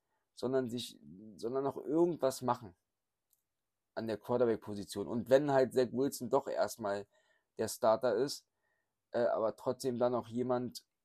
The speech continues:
mit Namen, so wie Matt Ryan zum Beispiel, im Hintergrund ist, ne? Ähm, bin ich mal sehr gespannt. Ja, zurück zu den Dolphins zu kommen.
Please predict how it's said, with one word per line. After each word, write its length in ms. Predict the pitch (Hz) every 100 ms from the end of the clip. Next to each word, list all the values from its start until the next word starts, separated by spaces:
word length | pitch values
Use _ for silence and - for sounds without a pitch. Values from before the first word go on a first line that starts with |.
| _ _ _ -
mit 200 | 120 123
Namen, 560 | 117 110 120 131 104
so 160 | - 113
wie 80 | 113
Matt 300 | 104 110 -
Ryan 340 | 98 113 131
zum 220 | - 127
Beispiel, 640 | 110 110 113 - 117 107 - -
im 120 | 113
Hintergrund 600 | 113 147 123 104 92 85
ist, 260 | - 73 -
ne? 220 | 110 151 _ _ _ _ _ _ -
Ähm, 500 | 104 101 101 101 98 _ _ _
bin 180 | - 113
ich 120 | 110
mal 140 | 113 104
sehr 140 | 107
gespannt. 480 | 107 - 117 120 -
Ja, 260 | 107 135 123
zurück 260 | 107 139
zu 100 | -
den 120 | 139 113
Dolphins 360 | 120 165 175
zu 140 | - -
kommen. 340 | 120 123 165